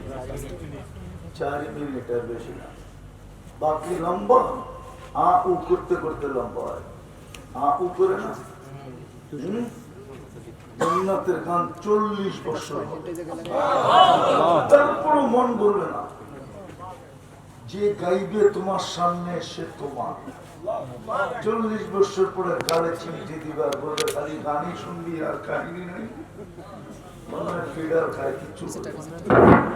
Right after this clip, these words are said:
হুম, ফিডার খাও। নাচ, চল্লিশ বছর নাচ হবে। দুনিয়ার টেনে নাচ বলে, ও তো কমর হল হেলায় দুলায়,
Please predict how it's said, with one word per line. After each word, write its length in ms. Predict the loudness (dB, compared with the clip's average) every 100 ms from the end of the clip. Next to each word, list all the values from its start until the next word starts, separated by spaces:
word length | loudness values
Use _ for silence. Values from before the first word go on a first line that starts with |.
| -6 -6 -6 -8 -12 -16 -16 -16 -16
হুম, 240 | -12 -10 -10 -8
ফিডার 420 | -4 2 4 2
খাও। 300 | 0 -2 -4 -10 -16 -18 -18 -20 -20 -18 -16 -16 -16 -18 -20 -20 -18 2 6 10 10 10 8 8 4
নাচ, 760 | -8 -2 0 0 -2 -4 -6 -8 -10 _ -8
চল্লিশ 540 | -6 -4 -2 -2 -2
বছর 340 | -4 -4 -4
নাচ 460 | -4 -4 -4 -6 -12
হবে। 180 | -16 -18 -20 _ _ _ _ _ _ _ _ _ -12
দুনিয়ার 440 | -6 -4 -2 -2 -4
টেনে 240 | -6 -4
নাচ 340 | -2 -2 -2 -4
বলে, 360 | -2 0 0 -2 -12 _ _ _ _
ও 60 | -12
তো 140 | -10
কমর 580 | -10 -4 -4 -2 -2 -2
হল 260 | -2 0 0
হেলায় 480 | 0 2 4 4
দুলায়, 440 | 2 -2 0 -2